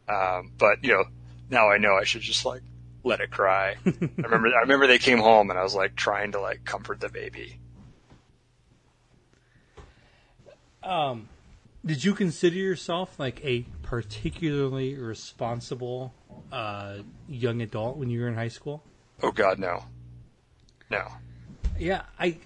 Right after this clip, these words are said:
Speaker 2: I, I, I, I did consider myself a very responsible, like, seventeen or eighteen-year-old because I am a huge dork. But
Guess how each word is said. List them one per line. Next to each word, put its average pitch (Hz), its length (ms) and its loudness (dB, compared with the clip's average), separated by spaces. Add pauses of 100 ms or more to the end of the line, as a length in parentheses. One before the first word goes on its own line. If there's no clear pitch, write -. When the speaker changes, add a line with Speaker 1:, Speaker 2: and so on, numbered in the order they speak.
(140)
Speaker 2:
I, 214 400 -2
I, 180 280 0 (1800)
I, 156 300 0
I 226 80 2
did 147 500 6 (260)
consider 135 460 0
myself 110 500 -6 (140)
a 123 120 -2
very 110 460 -6
responsible, 104 960 -12
like, 101 280 -12 (340)
seventeen 127 800 0
or 110 140 -4
eighteen-year-old 110 600 -6
because 110 240 -4
I 110 100 -2
am 110 140 -4
a 107 80 -4
huge 127 380 -2
dork. 107 320 -6 (400)
But 143 240 0